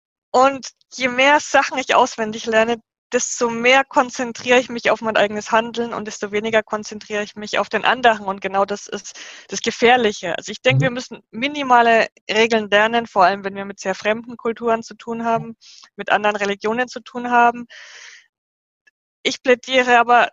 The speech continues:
Speaker 1: davon wegzugehen und viel aufmerksamer und viel achtsamer für die Kommunikation des anderen zu werden
Speaker 2: Mhm.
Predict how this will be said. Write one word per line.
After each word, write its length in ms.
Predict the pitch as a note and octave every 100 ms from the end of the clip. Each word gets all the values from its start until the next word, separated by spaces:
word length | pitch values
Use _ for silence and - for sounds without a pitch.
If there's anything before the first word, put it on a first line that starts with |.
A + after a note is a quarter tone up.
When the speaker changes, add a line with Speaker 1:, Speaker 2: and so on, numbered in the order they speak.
| _ _ -
Speaker 1:
davon 340 | A#3 B3 A3
wegzugehen 640 | B3+ - C4+ A#3 A#3+ A#3 A3+ _ _ _ -
und 140 | A3+
viel 200 | - A#3
aufmerksamer 720 | - D4 C#4 A#3+ - A3 G#3+ G3+
und 120 | G#3
viel 140 | A3+
achtsamer 540 | - B3 - A3+ A3 A3
für 120 | -
die 80 | G3+
Kommunikation 760 | - G3+ G3+ G#3 G3+ G3+ G#3 G3+
des 140 | G#3
anderen 420 | - G#3 G#3+ G#3
zu 160 | G#3+ G3+
werden 400 | G3+ G3+ G#3 G3+ _ _ -
Speaker 2:
Mhm. 320 | A#2+ A#2+ D3+